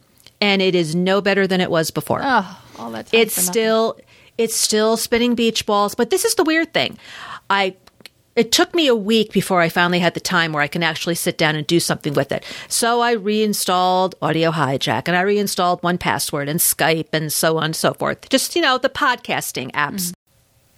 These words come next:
Speaker 1: I went into Safari and I downloaded Chrome. Chrome is lightning quick.
Speaker 2: Really?
Speaker 1: I click on Chrome, boom, it opens. I type in a website,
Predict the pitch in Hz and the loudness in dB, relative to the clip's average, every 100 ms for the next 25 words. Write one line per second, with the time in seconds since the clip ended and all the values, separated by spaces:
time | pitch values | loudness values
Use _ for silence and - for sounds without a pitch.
0 | - 214 233 254 277 330 320 - 214 208 | -2 0 2 0 0 -2 -2 0 2 2
1 | 208 208 190 180 175 190 185 180 170 - | 2 2 2 2 2 2 4 2 2 -2
2 | - 165 151 127 - - _ _ - - | -4 0 0 0 -8 -14 _ _ -8 -4
3 | 196 196 202 254 339 453 466 _ _ _ | 0 2 4 2 0 -4 -10 _ _ _
4 | _ _ 214 214 208 202 185 - _ 165 | _ _ 0 2 4 2 0 -6 _ -2
5 | 180 220 214 208 202 147 - _ _ _ | 0 0 2 0 0 -2 -4 _ _ _
6 | _ 175 196 240 196 - - - 262 320 | _ -8 -2 0 0 -2 -8 -2 0 0
7 | - 359 349 320 311 - 285 285 233 - | 0 -2 0 0 -2 0 0 0 -4 0
8 | 262 220 175 185 185 - 120 143 - - | 2 4 2 2 0 0 -4 -2 0 0
9 | 208 262 262 247 240 247 - 262 247 240 | 2 0 0 0 2 0 0 2 2 0